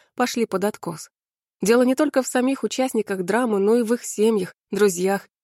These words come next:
всех тех, кто любил каждого пострадавшего. Таня призналась, что Дима после задержания Вадима чуть выдержал этот удар. Она сама смерть Кати переживала как ужасную утрату.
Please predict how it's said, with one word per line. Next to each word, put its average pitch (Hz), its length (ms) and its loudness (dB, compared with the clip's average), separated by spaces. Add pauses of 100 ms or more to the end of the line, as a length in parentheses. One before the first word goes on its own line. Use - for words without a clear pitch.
(120)
всех 254 260 2
тех, 247 300 0
кто - 200 2
любил 196 340 4
каждого 185 420 -4
пострадавшего. 175 880 -8 (840)
Таня 214 300 4
призналась, 202 540 2
что 185 200 -2
Дима 190 260 2
после 180 320 -4
задержания 180 540 -2
Вадима 190 460 0 (200)
чуть 233 220 0
выдержал 190 540 0
этот 165 260 -8
удар. 165 340 -8 (680)
Она 214 240 4
сама 233 280 0
смерть 190 340 -2
Кати 202 300 -2
переживала 180 540 0
как 180 220 -6
ужасную 180 440 -4
утрату. 170 440 -6